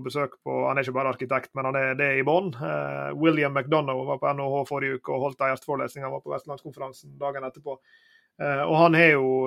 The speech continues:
laget alt fra, liksom, eh, eh, hovedkvarteret til YouTube og, eh, med, med gress på taket, og til Ford med, med solceller på taket, eller er det motsatt? Og han har bygd den her nasa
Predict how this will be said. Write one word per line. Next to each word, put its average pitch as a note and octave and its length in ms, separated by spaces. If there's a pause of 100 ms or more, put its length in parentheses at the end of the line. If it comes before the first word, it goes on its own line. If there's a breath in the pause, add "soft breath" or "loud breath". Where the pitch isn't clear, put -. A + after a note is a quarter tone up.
(180)
laget C3 320
alt A#2+ 320
fra, B1 220 (100)
liksom, C#2 480
eh, - 300 (960 soft breath)
eh, D#3 440
hovedkvarteret C3+ 800
til C3+ 320
YouTube C3+ 640
og, C3 480
eh, D3 260 (100)
med, C3+ 360
med C#3 120
gress D3+ 200
på C3 140
taket, C3 420
og C3+ 180
til C3+ 140
Ford C3+ 280
med, C3 480
med C3 120
solceller C3+ 460
på B2+ 100
taket, B2+ 300
eller C3 180
er C3 60
det C3+ 60
motsatt? C3 480
Og B2+ 180
han B2+ 160
har C3 260
bygd C3 240
den C3 160
her C3 160
nasa C3+ 480